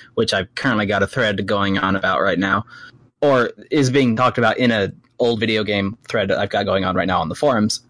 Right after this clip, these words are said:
um, that the, the length of the game is very much affected by player knowledge, so that once you know what to do and how to do it, that the game l-,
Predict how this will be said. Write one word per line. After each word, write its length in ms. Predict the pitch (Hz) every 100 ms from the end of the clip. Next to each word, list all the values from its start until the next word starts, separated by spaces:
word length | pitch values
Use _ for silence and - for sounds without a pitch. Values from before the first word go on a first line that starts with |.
| _ _ 147
um, 440 | 143 139 139 - _ _ _ _ _
that 480 | - 131 120 - - - _ _
the, 560 | 131 135 127 123 117 113 _ _ - 120 _ -
the 140 | 120
length 400 | 113 113 139 143 -
of 160 | 120 117
the 60 |
game 580 | 107 104 104 117 120 127 _ _ _ _ _ -
is 520 | 117 107 104 101 - _ _
very 360 | 113 107 120 123
much 220 | 123 -
affected 520 | 117 117 110 117 101
by 580 | 107 101 101 98 98 98 -
player 340 | - 117 110
knowledge, 460 | 98 98 120 127 - - _ _
so 180 | - 120
that 160 | 107
once 260 | 120 123 -
you 100 | 117
know 440 | 110 110 107 104 _ _ -
what 240 | 120 -
to 100 | 131
do 400 | 120 113 113 107 113
and 100 | 107
how 180 | 110
to 100 | 110
do 200 | 104 117
it, 200 | 110 107 _ - - _ -
that 280 | 120 107 - _ _ 120
the 120 | 120
game 420 | 120 120 113
l-, 60 | 110